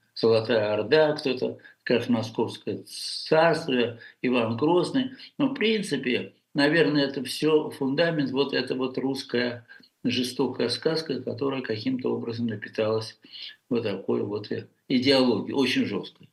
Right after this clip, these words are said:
Ты помнишь прекрасно, как Иван Дурак на печке, э, значит, едет по главной улице де-, деревни и давит население, население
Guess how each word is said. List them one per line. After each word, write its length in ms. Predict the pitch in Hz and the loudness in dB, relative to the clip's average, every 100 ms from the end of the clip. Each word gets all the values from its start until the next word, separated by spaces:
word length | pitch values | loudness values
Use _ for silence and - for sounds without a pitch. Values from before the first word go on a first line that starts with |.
| _ - - _ - | _ -20 -20 _ -2
Ты 100 | 127 | 0
помнишь 460 | 156 170 156 127 | 2 2 2 0
прекрасно, 580 | - 127 135 127 - 113 | 0 0 2 2 2 -2
как 280 | 123 113 - - | -2 -4 -6 -6
Иван 340 | 123 127 123 113 | 0 2 4 4
Дурак 420 | 127 156 156 - - - - | 4 4 2 -4 -18 -12 -2
на 140 | 123 | 0
печке, 520 | 120 151 170 - 135 | 2 0 2 0 0
э, 320 | 131 117 123 117 | 0 0 0 0
значит, 440 | 123 - 117 - _ _ | 0 0 -4 -8 _ _
едет 360 | 120 135 123 120 | 2 4 4 2
по 120 | 123 | 2
главной 400 | 123 120 120 127 | 2 2 2 2
улице 440 | 123 110 - - 123 | 0 -2 -8 -6 -4
де-, 200 | 127 127 | -4 -2
деревни 480 | 127 156 190 147 131 | 0 2 2 2 -2
и 100 | 123 | 2
давит 420 | 165 175 143 117 | 2 4 2 0
население, 640 | 123 113 156 196 202 147 | -6 -4 -4 -2 0 0
население 720 | 135 123 - 156 151 151 135 | 0 0 -4 0 0 2 -2